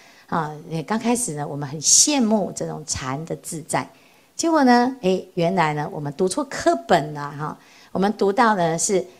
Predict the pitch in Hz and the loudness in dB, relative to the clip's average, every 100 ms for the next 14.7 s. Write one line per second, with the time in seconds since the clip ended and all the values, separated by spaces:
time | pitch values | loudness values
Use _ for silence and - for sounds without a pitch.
0 | _ 165 143 147 - 220 - 151 147 240 | _ -6 -4 -8 -4 -4 -2 -8 2 6
1 | 233 247 247 254 160 135 143 - 185 - | 8 6 4 4 4 2 -6 0 0 0
2 | 143 151 - 147 147 165 170 - 233 156 | -8 -8 -8 -6 -6 -6 -4 -2 -2 0
3 | 190 185 180 202 143 139 143 - - _ | 2 0 0 0 0 0 -8 -12 -20 _
4 | 233 226 180 - 190 151 143 143 139 160 | 2 2 2 -2 -2 -4 -6 -6 -6 -6
5 | 180 180 262 - 160 120 151 165 170 165 | -2 0 0 -2 -6 -4 -4 -2 -2 -2
6 | 170 - 143 - - 131 - - - - | -2 -2 -2 -4 -10 -10 -10 -16 -20 -14
7 | - 214 160 196 185 175 143 143 156 - | 0 0 2 6 6 6 4 2 0 4
8 | 226 196 190 - 226 175 156 185 147 - | 8 8 6 4 6 6 2 0 0 -4
9 | _ 196 170 151 - - 131 - - - | _ 0 0 -2 -8 -10 -10 -14 -20 -20
10 | - 240 226 160 170 170 151 - 127 143 | 0 4 4 2 -2 -4 -6 -2 -2 0
11 | 143 147 - 165 165 170 185 147 143 135 | -2 -2 -2 -2 0 0 -2 -4 -6 -4
12 | 156 147 180 349 294 170 151 147 - 156 | -2 0 4 6 6 0 -2 -4 -6 -6
13 | 185 - 143 - - - _ 254 254 339 | -8 -6 -8 -8 -20 -20 _ 4 6 6
14 | 330 302 311 285 - 285 | 6 2 4 2 2 0